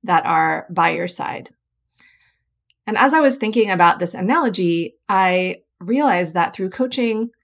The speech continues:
over the last ten years and getting a front seat into people's brains, I've noticed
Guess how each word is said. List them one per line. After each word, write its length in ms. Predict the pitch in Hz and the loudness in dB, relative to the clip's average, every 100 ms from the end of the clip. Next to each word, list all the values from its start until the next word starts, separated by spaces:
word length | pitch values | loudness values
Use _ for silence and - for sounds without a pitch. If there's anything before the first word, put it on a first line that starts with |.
| _ _ _ | _ _ _
over 200 | 190 190 | -6 -4
the 100 | 175 | -2
last 340 | 170 180 240 - | 0 0 0 -2
ten 200 | 240 214 | -4 -2
years 520 | 156 - 214 - - _ _ _ _ _ - | -4 -8 -12 -12 -16 _ _ _ _ _ -6
and 480 | 185 175 175 175 214 _ | -2 0 -2 -4 -10 _
getting 340 | - 190 185 180 | -2 0 0 -2
a 100 | 180 | -8
front 320 | - 226 233 | -2 0 0
seat 280 | - 190 - | -4 -6 -6
into 220 | 175 180 | -6 -6
people's 340 | 208 220 226 | -6 -4 -4
brains, 520 | 180 156 147 175 185 - _ _ - | -2 -4 -6 -10 -10 -14 _ _ -2
I've 220 | 202 196 | -2 0
noticed 540 | 214 240 311 311 - | 0 0 0 -4 -12